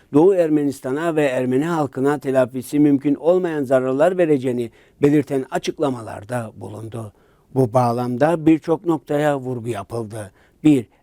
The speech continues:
en üst düzeydeki yetkililer tarafından yapılan bu açıklamalar kesinlikle kabul edilemez. İki, Bakü'ye yönelik şikayetlerin Doğu Ermenistan ve Artsakh Ermenileri ile genel olarak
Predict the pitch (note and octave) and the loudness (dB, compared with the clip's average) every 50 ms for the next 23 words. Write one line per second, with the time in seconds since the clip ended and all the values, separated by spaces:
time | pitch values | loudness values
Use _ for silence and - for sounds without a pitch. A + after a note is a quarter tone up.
0 | _ - F#3+ G#3+ A3 G3 D#3 - E3 D#3 C#3+ E3 D#3 C#3+ C#3 D3 B2+ - D3 C#3+ | _ 2 2 2 2 0 -6 -8 -8 0 2 2 2 4 2 -2 -2 -2 -2 0
1 | C3+ B2+ A#2 _ - C3 B2 A#2+ B2+ D3 F3 G3 F#3+ G3+ F#3 F3 D#3+ C3 D3 C#3+ | 0 -2 -2 _ -10 -10 -8 -4 -2 0 0 0 2 2 2 2 2 0 0 -2
2 | C#3 C3 C3 C3 B2+ - - C3+ C3 C3 C3 C3+ C3+ D3 D3 D3 C#3 - D#3+ - | 0 0 0 -2 -2 -4 -2 0 0 2 2 2 2 2 2 2 0 -2 -6 -4
3 | E3 E3 D#3+ E3 D#3+ E3 E3 E3 D3+ _ - _ _ - - F3+ - - D#3 C#3 | -2 -2 0 0 2 2 2 0 -2 _ -20 _ _ 0 0 0 0 0 -4 -4
4 | A2+ - - A#2+ A2+ G#2+ - C3 B2 A2+ B2 A#2+ A#2+ A2 - A2+ G#2+ G2+ A2+ A2 | -4 -4 -12 -16 -14 -8 -4 -4 -4 -4 -6 -8 -8 -10 -10 -12 -12 -10 -10 -8
5 | A2+ G#2+ A2+ A2 A2 - - _ _ _ _ _ _ - G3 - - E3+ C#3 A2 | -8 -10 -10 -12 -14 -16 -18 _ _ _ _ _ _ -10 -10 -6 0 0 0 0
6 | - _ _ _ _ _ - D#3 D#3+ D3+ _ - D#3 D#3+ D#3+ D#3 D#3 D3 C#3+ C#3 | 0 _ _ _ _ _ 0 0 0 0 _ 2 4 4 6 6 4 4 2 0
7 | C#3 C3+ C3 - - - A2+ - B2 A#2+ A2 A2 _ - G2+ G#2+ A#2+ B2+ C#3 D3+ | 0 -2 -4 -6 -8 -14 -10 -8 -8 -8 -8 -10 _ -16 -10 -2 -2 -2 -2 -2
8 | - _ _ _ _ - C3 C#3 D#3 F3 F3 E3 E3 E3+ F3 E3+ F3 E3 - - | -8 _ _ _ _ 0 2 4 4 6 4 2 2 0 -2 -2 -2 -4 -4 -2
9 | F3+ F#3 F#3+ F#3+ E3+ E3+ D#3+ - - - E3 F3+ F3 _ - F3 E3 D#3+ - - | -2 0 0 0 2 2 2 2 0 -2 -4 -4 -4 _ -8 -10 -10 -10 -10 -6
10 | C#3+ C#3+ D3 D3 C#3+ C#3+ C#3+ C#3+ D3 D3+ E3 E3 C#3+ D3+ D3 D3 C3+ A#2+ - _ | -4 0 0 2 2 2 2 2 2 2 2 2 2 2 2 2 2 0 -4 _
11 | _ _ _ _ - B2 C3+ C3 C#3 D#3+ F#3+ G3+ G3+ - D#3+ D3+ D3 C#3+ C#3+ C#3 | _ _ _ _ 0 2 2 2 4 2 0 -2 -2 -2 -2 2 2 2 2 2
12 | C3 | -2